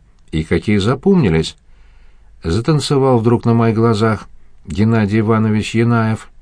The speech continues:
Вот что. Из нижегородского общения с ним я так и не узнал, как он относится к танцам, признает ли их ценность для человека и умеет ли танцевать сам.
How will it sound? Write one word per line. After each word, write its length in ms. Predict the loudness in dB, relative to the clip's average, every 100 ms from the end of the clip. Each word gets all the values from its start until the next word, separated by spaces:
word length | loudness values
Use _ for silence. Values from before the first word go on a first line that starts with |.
| -20 -20 -12
Вот 340 | -6 0 0 -2
что. 340 | -4 -2 -4 -8 -20 -20 -20 -20 -20 -20 -20 -20 -20 -8 0
Из 240 | 2 4
нижегородского 760 | 2 2 2 2 2 0 0 0
общения 440 | 0 0 0 0
с 120 | 0
ним 280 | 2 2 0 -6 _ -18 -4
я 160 | -2
так 220 | 0 0 0
и 40 |
не 120 | 2
узнал, 480 | 0 2 0 0 -4 -14 -20 -20 -20 -6
как 260 | -2 0
он 140 | 0 0
относится 580 | 0 0 -2 -4 -4 -6
к 100 | -2
танцам, 580 | 0 0 -2 -4 -4 -6 -16 -20 -20 -12 0
признает 540 | 0 2 2 0 2
ли 160 | 2 2
их 320 | 0 -2 -2
ценность 640 | -2 0 2 2 -2 -8 -20 -20 -20 -20 -20 -8
для 440 | 0 2 2 -2 -4
человека 800 | -2 0 2 2 2 2 0 -2 -14 -20 -20 -16 -2
и 100 | 2
умеет 440 | 4 2 2 -2
ли 80 | -4
танцевать 540 | -2 -4 -2 0 0 -2
сам. 360 | -2 -2 -4